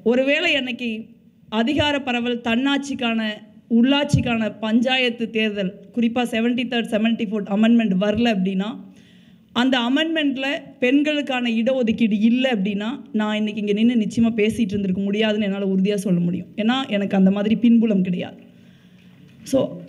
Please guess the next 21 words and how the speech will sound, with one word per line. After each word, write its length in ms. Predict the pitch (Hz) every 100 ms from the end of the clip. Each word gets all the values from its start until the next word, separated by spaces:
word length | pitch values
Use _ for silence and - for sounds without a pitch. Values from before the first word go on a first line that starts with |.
| -
அந்த 300 | 240 269 311
அளவுல 360 | 311 339 339 302
தான் 160 | 330
நம்ம 200 | 311 254
தன்னாட்சியை 640 | 208 240 254 285 277 285 254
பார்க்க 320 | 220 214 220
வேண்டியிருக்கு. 480 | 196 180 175 - - - - - - - -
தன்னாட்சிங்கிறது 800 | 240 277 339 330 - 302 277 254
வந்து 260 | 254 277 294
நம்ம 280 | 247 233 214 - - -
நிறையா 360 | 233 240 277 285
வந்து 560 | 262 269 277 220 - -
எழுபத்தி 400 | 233 262 254 247
மூணு, 200 | 240 240
எழுபத்தி 400 | 220 247 254 247
நாலாவது 640 | 226 220 220 214 202 196
சட்ட 260 | - 196 240
திருத்தத்தை 460 | 233 220 208 214
ஒட்டி 680 | 202 208 - 294 302 - - - -
உள்ளாட்சி 480 | 226 240 294 311 302
அமைப்புகளுக்கான 960 | 269 254 240 240 220 220 214 208 196